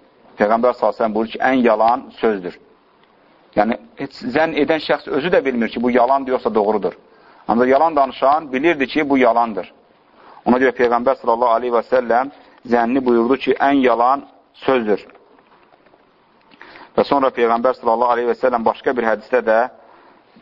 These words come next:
zənn barəsində buyurur ki, "Sələsun ləzimatun li umməti." Üç şey var ki, Bu üç şey mənim ümmətimdə mütləq olacaqdır.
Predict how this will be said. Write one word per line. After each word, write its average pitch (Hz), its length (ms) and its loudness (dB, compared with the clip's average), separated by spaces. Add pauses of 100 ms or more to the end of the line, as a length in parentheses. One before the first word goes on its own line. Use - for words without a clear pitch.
(140)
zənn 123 240 0 (180)
barəsində 110 540 0
buyurur 107 300 0
ki, 117 400 0 (720)
"Sələsun 131 640 0 (580)
ləzimatun 127 920 0 (160)
li 139 100 2
umməti." 123 640 -2 (400)
Üç 156 140 -2
şey 151 260 0
var 120 160 2
ki, 143 320 -4 (540)
Bu 131 160 2
üç 143 100 -2
şey 160 400 -2 (200)
mənim 117 360 0
ümmətimdə 113 560 2
mütləq 117 440 -2
olacaqdır. 95 640 -2